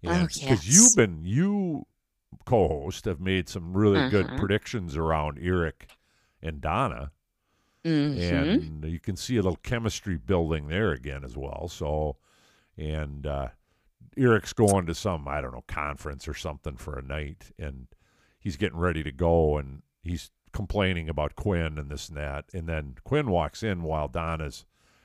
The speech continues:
Speaker 2: sharpening up his tie.
Speaker 1: Yes. Sharp-dressed man. Yeah, that
Speaker 2: <laughs>
Speaker 1: was, uh,
Speaker 2: Her
Speaker 1: but
Speaker 2: honey bear, right, Terry?
Speaker 1: Yeah, oh, yeah. Break out the honey, that's for sure.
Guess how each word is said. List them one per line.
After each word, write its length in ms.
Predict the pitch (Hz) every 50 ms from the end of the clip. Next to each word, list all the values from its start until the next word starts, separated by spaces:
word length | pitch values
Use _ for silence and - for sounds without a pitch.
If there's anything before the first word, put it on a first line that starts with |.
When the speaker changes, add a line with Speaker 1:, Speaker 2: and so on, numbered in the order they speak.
| _ _ _ _ _ _
Speaker 2:
sharpening 680 | - - - - - 135 131 123 - - 80 69 69 71
up 160 | 73 80 - -
his 180 | 69 62 -
tie. 480 | - - - 87 95 87 69 - - - _ _ _ _ _ _ _ _ _ _ _ _ _
Speaker 1:
Yes. 840 | - 175 160 170 170 170 170 160 147 135 131 165 170 - - - - - _ _ _ _ _ _ - - _ _ -
Sharp-dressed 640 | - - - 175 165 156 - - 165 165 160 - -
man. 420 | 165 160 170 180 180 156 160 156 _ _ _ _ _ _ _ _ _ _ _ - - - - - - - - 135 - -
Yeah, 240 | 190 196 190 180
that 220 | 180 190 214 233 233
Speaker 2:
<laughs> 0 |
Speaker 1:
was, 440 | 294 302 240 233 214 - - - 208
uh, 280 | 202 190 175 165 165 -
Speaker 2:
Her 100 | 117 98
Speaker 1:
but 80 | 101 110 208
Speaker 2:
honey 120 | 202 110
bear, 380 | 98 76 90 82 76 69 65 64
right, 260 | 65 71 73 82 87 - _ -
Terry? 340 | - 90 90 95 101 101 - _ _ -
Speaker 1:
Yeah, 200 | - 220 208 202 - -
oh, 240 | - 165 165 180 202
yeah. 340 | 233 277 160 127 117 117 127 - _ _ _ _ -
Break 260 | 165 165 170 175 -
out 180 | 196 196 196 -
the 60 | 196
honey, 380 | 180 208 208 214 196 175 160 143
that's 260 | 160 170 - - -
for 180 | - - 185 190
sure. 520 | - - - 220 196 185 175 175 170 -